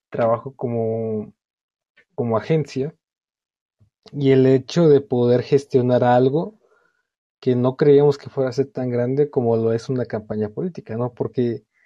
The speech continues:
aunque el hecho de que fuera nada más, este, municipal, implicaba, pues bueno, estar, este, atento a ciertos sectores, que,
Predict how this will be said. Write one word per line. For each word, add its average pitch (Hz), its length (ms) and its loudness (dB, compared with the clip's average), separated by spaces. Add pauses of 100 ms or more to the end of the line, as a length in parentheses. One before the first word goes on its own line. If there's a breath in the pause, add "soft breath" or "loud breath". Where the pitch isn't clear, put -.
(1400)
aunque 139 340 2
el 196 100 6
hecho 220 640 2
de 143 180 -2
que 139 140 -2
fuera 143 300 2
nada 139 260 2
más, 131 440 0
este, 113 260 -10
municipal, 117 720 -4 (440)
implicaba, 131 1200 0
pues 127 120 -6
bueno, 123 420 -6
estar, 120 340 -6
este, 98 600 -12 (160)
atento 117 300 -12
a - 20 -8
ciertos 117 400 -14
sectores, 156 640 -6
que, 104 340 -8